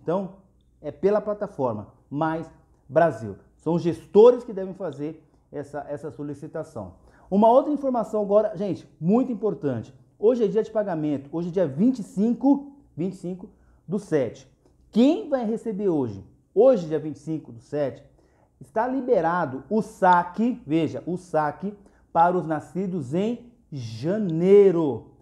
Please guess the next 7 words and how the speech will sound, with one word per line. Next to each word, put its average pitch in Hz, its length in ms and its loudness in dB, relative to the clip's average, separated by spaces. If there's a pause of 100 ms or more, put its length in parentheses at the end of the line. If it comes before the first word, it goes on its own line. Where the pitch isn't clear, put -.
(160)
Os 131 140 -12
saques 170 680 -6 (440)
para 175 280 2
os 139 80 -6
nascidos 147 480 -8
em 147 140 -2
janeiro 180 640 0